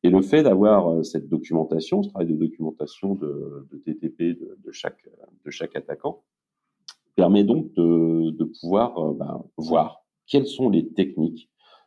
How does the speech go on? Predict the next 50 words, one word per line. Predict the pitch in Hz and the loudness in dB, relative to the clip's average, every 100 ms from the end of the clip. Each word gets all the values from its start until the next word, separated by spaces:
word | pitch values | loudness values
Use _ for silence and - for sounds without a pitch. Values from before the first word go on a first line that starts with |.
| _ | _
euh, | 71 69 | -6 -6
qui | 69 76 | -6 -8
sont | - 87 | -2 -2
utilisées. | - - 80 - 53 - | -2 -8 -8 -8 -10 -6
Et | - - | -2 -2
c'est | - | -4
toujours | - 107 117 | -4 2 4
rigolo | 151 190 | 4 4
parce | 147 | 2
que | - 101 - _ _ _ - | 0 -4 -4 _ _ _ -8
dans | 90 | -4
ces | 85 87 | -2 -2
groupes | 82 90 | 0 2
de | 85 | 0
famille, | - 78 98 139 | 0 0 2 2
va | 87 85 | 2 2
ressortir | 85 85 - - - 123 135 | 2 -4 -6 -8 -4 -2 -2
toujours | - 71 90 | -10 -6 -4
les | 87 | -2
mêmes | 71 73 71 | -4 -6 -8
techniques. | - - - _ _ _ _ _ - | -16 -16 -20 _ _ _ _ _ -6
Et | |
c'est | 80 127 | 2 4
là | 170 | 4
où | |
c'est | 160 104 | 4 0
important | 98 95 - 202 | 2 0 2 0
parce | 196 | 0
que | - | -2
ça | 92 | -2
permet | - 101 104 | 0 2 2
donc, | 101 87 - | 2 0 -2
euh, | 82 80 71 - - | -2 0 -2 -4 -2
à, | 53 55 - - - - 50 - - | 0 0 -4 -4 -4 -4 -6 -8 -12
à | - | -6
quelqu'un | - - 151 175 | -6 -2 -2 0
de | 110 | -4
pouvoir | 101 95 98 | -6 -2 0
déterminer | 92 82 87 85 107 156 | 0 -2 -2 0 0 0
si, | 151 110 | -2 -4
bon, | - | -2
voilà, | 76 73 - _ _ _ _ _ | -4 -6 -8 _ _ _ _ _
ça, | - 104 104 | -2 2 2
c'est | - | 0
ce | 73 | -8
qui | - | -4
est | |
le | 71 | -4
plus | - 78 | -4 -10
utilisé. | 78 - 78 78 120 - | -10 -8 -4 -2 -2 -4